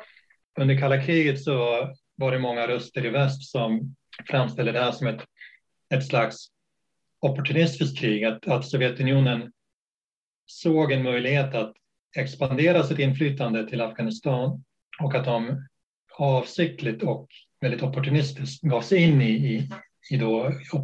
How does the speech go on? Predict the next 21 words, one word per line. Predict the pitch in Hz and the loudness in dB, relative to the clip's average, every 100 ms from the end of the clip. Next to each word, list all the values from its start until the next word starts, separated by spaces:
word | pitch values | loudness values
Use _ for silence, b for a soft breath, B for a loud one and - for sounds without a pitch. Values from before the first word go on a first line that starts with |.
| 165 - | -4 0
i | 123 139 | 2 4
inbördeskriget | 117 110 - 131 110 110 | 2 0 -2 0 0 -2
som, | 117 110 - - b b b _ _ _ _ _ _ | -4 -6 -6 -14 b b b _ _ _ _ _ _
som | - 135 135 | -2 0 4
pågick | 131 135 139 120 | 4 4 4 4
i | 110 | 2
Afghanistan. | 110 - 113 - 135 113 - B B _ | 0 -4 -6 -2 -2 -2 -6 B B _
Så | - - 165 165 175 175 175 - _ _ - | -6 2 6 8 6 4 -2 -12 _ _ -2
var | 147 165 175 | 4 6 6
det | 131 | 2
inte. | 110 120 | 0 -2
Det | 120 | -2
finns | 110 139 | 0 2
ingenting | 143 139 143 135 | 4 4 4 4
i, | 131 | 2
liksom, | 120 127 | -2 -4
i | 113 | -4
källmaterialet | 135 117 117 123 135 120 - | -2 -2 -2 0 0 0 -2
som | 117 | -6
har | 110 | -4
kommit | 117 110 110 | -2 0 -2